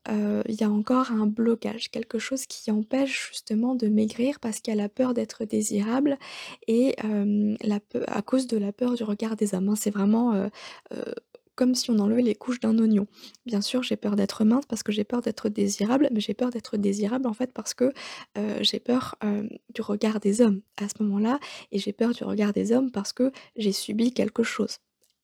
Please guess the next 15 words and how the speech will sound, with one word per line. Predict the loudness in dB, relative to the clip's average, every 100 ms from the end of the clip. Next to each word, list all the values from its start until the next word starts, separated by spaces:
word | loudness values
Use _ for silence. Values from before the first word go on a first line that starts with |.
| _
Hypothèse. | -10 -2 0 0 -6 -12
Vous | -2
voyez, | 2 4
on, | 2 0
on | -2 0
va | 2
vraiment | 2 2 2 0
couche | -2 -4
par | -4 -10 -6
couche, | -6 -6 -10 -14 -20 _
de | -14
plus | -12 -6 0
en | 2 0
plus | 0
loin, | 0 2 0